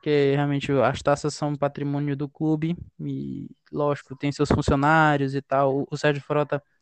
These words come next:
alegou que foi o seu diretor de patrimônio, né, não sei o que, Brandão, sei lá, Luiz Carlos Brandão, acho que é uma coisa assim,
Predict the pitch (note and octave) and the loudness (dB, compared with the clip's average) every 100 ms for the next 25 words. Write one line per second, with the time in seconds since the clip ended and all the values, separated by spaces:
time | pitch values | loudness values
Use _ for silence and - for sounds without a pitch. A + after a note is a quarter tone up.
0 | _ _ _ _ - C#3+ D3+ C#3 D3 C#3+ | _ _ _ _ -2 4 4 4 2 0
1 | - C#3+ - D3 C#3+ C#3 C#3+ C#3+ C#3+ C#3+ | -2 -6 0 2 2 0 0 2 0 2
2 | C#3+ C#3 C#3 F3 F#3 D#3+ E3 E3+ F3+ - | 2 4 2 2 2 4 4 2 -2 -8
3 | _ _ _ _ _ _ B2 C3+ D3+ - | _ _ _ _ _ _ -10 -6 -6 -4
4 | C3+ C#3+ C#3 C3 B2+ D3 C#3+ - A#2+ A#2 | -2 2 4 4 2 0 -2 -4 -6 -6
5 | A2+ - A#2+ C3 B2+ B2 B2 B2 - C3+ | -6 -4 0 2 2 -2 -2 -4 -4 -2
6 | F3 F3 D#3 | 0 0 -2